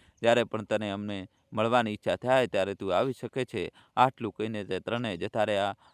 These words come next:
રામનારાયણ બાબુએ પોતાની બધી સંપત્તિ વૃદ્ધાશ્રમ અને અનાથ બાળકોના નામે કરી દીધી અને હવે તેઓ વૃદ્ધ લોકોની સોસાયટીમાં કામ કરવા લાગ્યા.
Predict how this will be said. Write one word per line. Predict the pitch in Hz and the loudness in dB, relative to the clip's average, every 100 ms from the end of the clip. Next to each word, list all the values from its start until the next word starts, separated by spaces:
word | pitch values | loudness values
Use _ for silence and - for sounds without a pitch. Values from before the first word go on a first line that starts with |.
| - | -2
રામનારાયણ | 120 113 101 92 | 0 0 -4 -2
બાબુએ | 90 110 113 92 | -2 0 -2 -4
પોતાની | 110 110 104 | -4 -4 -2
બધી | 90 110 120 107 | -4 -4 -4 -4
સંપત્તિ | 107 104 101 | -8 -8 -8
વૃદ્ધાશ્રમ | 90 98 110 104 - 120 98 _ _ - | -6 -4 -4 -4 -6 -8 -8 _ _ -14
અને | 101 98 | -8 -2
અનાથ | 117 110 92 | 2 2 2
બાળકોના | 95 110 113 95 | 0 0 -2 -4
નામે | 90 120 95 | -2 -4 -6
કરી | - 123 | -6 -6
દીધી | 107 101 101 90 - _ - | -4 -6 -8 -10 -14 _ -10
અને | 110 95 | -6 -4
હવે | 113 120 | -2 -2
તેઓ | 107 101 | -2 -6
વૃદ્ધ | 95 120 110 | -4 -4 -4
લોકોની | 101 - 101 92 | -6 -4 -6 -6
સોસાયટીમાં | - 117 117 110 95 87 | -8 -6 -4 -4 -6 -6
કામ | - 104 87 | -2 -2 -2
કરવા | 110 117 92 | -2 2 2
લાગ્યા. | 98 98 87 | 0 0 -2